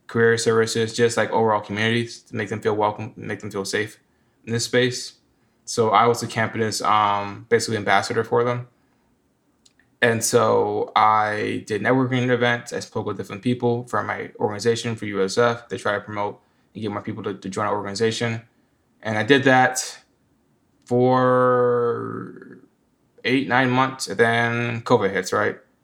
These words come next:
And then all, all the nonsense happens. Everything shuts down. All events shut down. So this was March. And then fast forward four months to June.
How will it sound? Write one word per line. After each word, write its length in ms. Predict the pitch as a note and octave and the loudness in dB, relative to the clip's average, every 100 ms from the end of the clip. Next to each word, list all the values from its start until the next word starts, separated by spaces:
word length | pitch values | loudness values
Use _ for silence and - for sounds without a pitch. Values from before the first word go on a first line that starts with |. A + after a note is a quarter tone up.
| _ _ - | _ _ -8
And 120 | G2+ | -2
then 380 | G#2 G#2 G#2 - | 0 0 -2 2
all, 380 | A2 A2 - _ - | 2 2 -6 _ 2
all 180 | A2+ | 4
the 60 | A#2 | 4
nonsense 360 | A#2 A2 G#2+ - | 2 0 -2 0
happens. 420 | G#2+ A2 G#2+ - | 0 0 -6 -4
Everything 280 | A2 A2 G#2+ | -2 0 -2
shuts 260 | A2 G#2 | -2 -2
down. 400 | - G#2 G2+ G#2 - | 0 0 0 -2 -2
All 220 | A2 G#2 | -2 -2
events 240 | G2+ G2 | -4 -6
shut 180 | G2+ F#2+ | -8 -6
down. 300 | G2+ G2 G#2+ _ _ _ _ _ | -6 -8 -10 _ _ _ _ _
So 180 | - C3+ | -4 -2
this 120 | C3+ | -2
was 100 | A#2 | 0
March. 640 | B2 C#3 C#3+ - - - _ _ - | 2 4 4 0 -8 -10 _ _ -2
And 140 | A#2+ | 0
then 100 | A#2 | 2
fast 300 | B2+ B2 B2 | 4 4 4
forward 440 | B2 A#2+ A#2+ A#2 - _ _ | 2 4 4 0 -6 _ _
four 200 | A#2+ A#2+ | 2 4
months 580 | A#2 A#2+ A2+ - - - _ - | 4 0 0 -4 -6 -12 _ -4
to 120 | A2 | -4
June. 480 | G2+ A#2+ A#2+ A#2+ | -2 0 0 -2